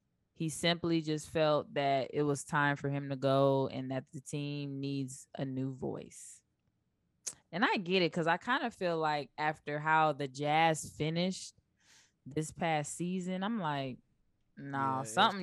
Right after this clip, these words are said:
Speaker 2: kinda
Speaker 1: y'all."
Speaker 2: bad.
Speaker 1: It's like they stale. Like,
Speaker 2: Yeah.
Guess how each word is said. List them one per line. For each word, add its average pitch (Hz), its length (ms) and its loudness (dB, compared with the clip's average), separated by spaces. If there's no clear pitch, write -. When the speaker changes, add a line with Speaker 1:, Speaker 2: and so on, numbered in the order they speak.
Speaker 2:
kinda 151 60 0
Speaker 1:
y'all." 196 320 8
Speaker 2:
bad. 175 60 6
Speaker 1:
It's 208 100 -2
like 208 220 4
they 214 160 2
stale. 156 680 4
Like, 147 400 0
Speaker 2:
Yeah. 123 380 -14